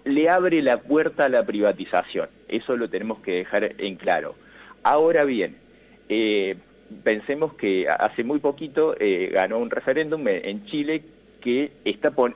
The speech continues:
va a poner en discusión, entre otros aspectos, la, o sea,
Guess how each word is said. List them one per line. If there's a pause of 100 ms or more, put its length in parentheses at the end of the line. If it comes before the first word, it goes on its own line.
va
a
poner
en
discusión, (320)
entre
otros
aspectos,
la, (120)
o
sea,